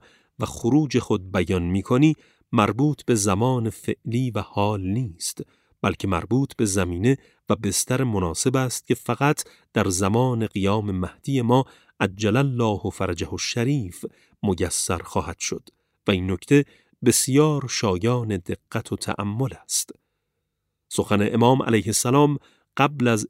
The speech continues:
استدلال زید و امثال زید بر وجوب دفع ظلم و جور نیست، بلکه پس از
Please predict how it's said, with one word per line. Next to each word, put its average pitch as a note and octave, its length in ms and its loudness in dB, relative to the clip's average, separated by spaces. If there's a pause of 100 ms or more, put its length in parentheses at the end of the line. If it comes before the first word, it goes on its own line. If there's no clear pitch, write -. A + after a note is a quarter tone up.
استدلال A2+ 720 -2
زید G#2+ 520 0
و - 60 -6
امثال F#2+ 520 -2
زید A#2 500 2 (340)
بر G#2+ 160 2
وجوب A2 560 0
دفع - 460 -2
ظلم G#2+ 380 0
و F#2 60 -2
جور G#2+ 400 -2
نیست، A#2+ 460 -2 (420)
بلکه A2+ 380 2 (340)
پس - 260 2
از G#2 200 0